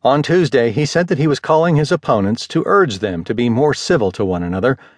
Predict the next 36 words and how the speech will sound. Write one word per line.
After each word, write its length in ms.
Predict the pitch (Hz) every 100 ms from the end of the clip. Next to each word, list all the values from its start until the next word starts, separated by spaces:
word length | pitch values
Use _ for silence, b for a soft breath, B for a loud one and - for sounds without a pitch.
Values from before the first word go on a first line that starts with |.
| b
but 140 | - 165
gave 200 | 180 147
no 160 | 147
indication 640 | 139 127 113 117 104 - 101
that 140 | 95
he 180 | - 131
was 160 | 104
considering 600 | - 104 - 92 95 95
dropping 380 | 95 95 92 92
out 200 | 98 101
of 100 | 87
the 80 | 90
race. 480 | 95 98 76 - - _ _ _ _ _ _ _ _ -
"I 120 | 196
appreciate 560 | - - - 123 110
the 100 | -
support, 560 | - - - 135 78 - _
financial 640 | _ 120 127 135 131 165 165
and 280 | 175 180
otherwise, 560 | 175 120 101 87 95 110
from 200 | 147 147
all 240 | 131 151
corners 460 | 160 190 185 127 120
of 80 | 127
America," 640 | 135 135 104 82 - 78 -
Carson 480 | 92 82 - 85 80
said. 340 | 101 117 120 B B B B B -
"Gratefully, 680 | 113 135 - 156 160 165 -
my 200 | 110 127
campaign 560 | - 143 139 139 147 143
decisions 520 | 135 151 131 156 135
are 120 | 147
not 260 | 160 156 -
constrained 680 | 160 143 - 165 127 120
by 200 | 107 104
finances, 800 | - 180 151 98 82 90 143 139